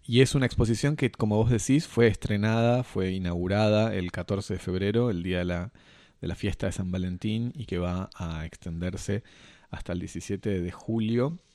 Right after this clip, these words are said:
Es la exposición temporaria del museo en uno de sus pabellones, eh, que ocupa dos plantas. Es una exposición que tiene unas cuantas piezas, es una, una treintena de piezas que están expuestas en,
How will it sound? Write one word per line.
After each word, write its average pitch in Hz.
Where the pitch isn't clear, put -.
Es 92
la 110
exposición 95
temporaria 92
del 87
museo 95
en 87
uno 82
de 78
sus -
pabellones, 92
eh, 78
que -
ocupa 82
dos -
plantas. 92
Es -
una 80
exposición 90
que 90
tiene 90
unas 87
cuantas -
piezas, 101
es 101
una, 85
una 87
treintena 90
de 90
piezas 104
que -
están 95
expuestas -
en, 80